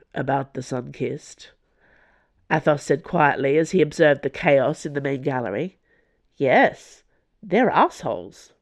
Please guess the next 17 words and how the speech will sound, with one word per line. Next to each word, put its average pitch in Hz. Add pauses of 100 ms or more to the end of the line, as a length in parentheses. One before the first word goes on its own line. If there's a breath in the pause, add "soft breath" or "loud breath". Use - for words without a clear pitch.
(100)
Roe 123
replied. 110 (1120 soft breath)
Athos 208
gave 147
her 151
a 151
look 170
that -
was 135
half 175
surprise, 135 (380 soft breath)
half 175
appreciation. 131 (760 soft breath)
Dana 143
stifled 120
a 131
laugh. 131